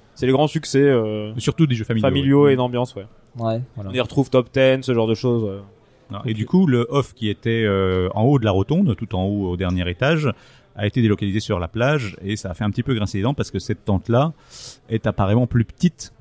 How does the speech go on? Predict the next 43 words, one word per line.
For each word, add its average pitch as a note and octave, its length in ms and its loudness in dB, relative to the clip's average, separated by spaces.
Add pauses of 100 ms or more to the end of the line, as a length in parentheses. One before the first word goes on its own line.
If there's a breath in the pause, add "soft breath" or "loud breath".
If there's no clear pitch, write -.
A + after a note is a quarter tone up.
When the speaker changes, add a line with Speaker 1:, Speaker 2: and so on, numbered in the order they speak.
Speaker 2:
que A#2 360 4
les G2 200 -2
anciennes G2+ 180 -2
installations G2+ 580 0
et G2+ 60 2
on F#2 100 0
sait G#2 140 -4
que - 100 -12
le G#2 100 4
off G#2 100 -2
avait F2+ 160 -2
tendance G2+ 260 -2
à F#2 80 -4
grandir G2 300 -2
les F2+ 100 -4
années F#2 160 -2
précédentes G2+ 540 -4
et F2 80 -2
ben, E2 180 -4
cette - 220 -8
fois-ci, G2 260 -4
il A#2+ 380 -6
grandit B2+ 340 2
encore, A#2+ 320 2
hein. A#2 60 2
On G2 160 0
peut F#2+ 280 -2
en F2 120 -2
témoigner F#2+ 400 -2
vu F2+ 100 0
la, E2 300 -2 (440 soft breath)
la F#2 60 -6
fréquentation A2 460 0
hier G2+ 120 2
soir A2 240 2
où G2 80 0
il F#2+ 40 2
y F#2 40 2
avait F#2 180 2
encore G2 360 -2
que - 100 0
les A2+ 140 2
pros. - 220 -6